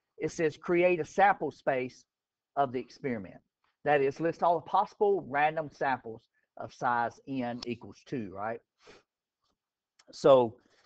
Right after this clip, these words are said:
if we're looking at this, R is Robert, M is Marco,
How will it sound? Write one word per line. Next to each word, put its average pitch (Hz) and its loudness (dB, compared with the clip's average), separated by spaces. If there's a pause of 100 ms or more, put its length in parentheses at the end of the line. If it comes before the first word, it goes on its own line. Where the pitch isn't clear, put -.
(140)
if - -12
we're 285 -2
looking 185 6
at 143 -12
this, 131 2 (1800)
R 208 8
is 190 -4
Robert, 170 2 (140)
M 170 -8
is 143 -12
Marco, 151 0